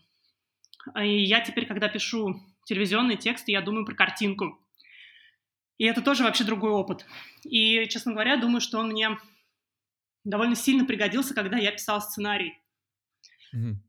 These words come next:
Speaker 1: Вот, так что, короче, всё это складывается в какую-то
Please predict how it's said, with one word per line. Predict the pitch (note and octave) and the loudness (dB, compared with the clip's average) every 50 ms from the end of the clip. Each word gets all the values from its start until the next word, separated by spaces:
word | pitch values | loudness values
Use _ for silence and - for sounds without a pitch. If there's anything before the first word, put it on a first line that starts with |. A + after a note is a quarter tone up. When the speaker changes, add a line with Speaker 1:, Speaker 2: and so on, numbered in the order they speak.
| _ _ _ _ _ _ - | _ _ _ _ _ _ -2
Speaker 1:
Вот, | A#3+ G#3+ G3 F#3+ | 0 2 2 2
так | G#3 A3+ A#3 - | 2 0 2 2
что, | - - C4+ | 0 2 2
короче, | C#4 C4+ D#4 D#4 D4+ | 4 4 6 4 4
всё | B3 - - D#4+ F4 | 2 2 4 4 4
это | E4+ D#4+ | 4 2
складывается | - - - C4+ C4 C#4+ E4+ C4 C#4+ C4 C4 C4 C4+ - C4 | 0 0 2 4 6 6 6 6 4 4 2 2 0 -2 -4
в | B3 - | -4 -2
какую-то | - G#3+ G#3 - C4+ C4+ C4 C4+ - B3+ A#3+ A#3 A3+ A3 A3 G#3 | -4 -4 -2 0 2 2 2 0 0 2 4 4 4 2 0 -2